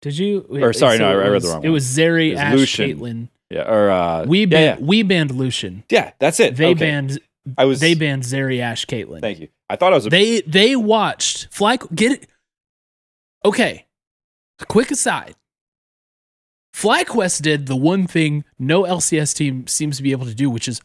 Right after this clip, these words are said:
Speaker 1: watch the games and don't let the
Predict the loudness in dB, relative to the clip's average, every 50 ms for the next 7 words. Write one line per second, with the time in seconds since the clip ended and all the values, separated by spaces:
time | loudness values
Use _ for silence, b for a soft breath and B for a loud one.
0 | _ -12 -8 -4 -2 0 0 0 0 -2 -4 -6 -6 -6 -6 -6 -8 -8 -6 -2
1 | 0 2 2 2 2 0 0 0 -2 -2 -2 -2 -2 -2 -2 -4 -2 0 0 0
2 | 0 -2 -6 _ _ -4 0 2 2 2 2 0 -4 -8 -6 -6 -6 -6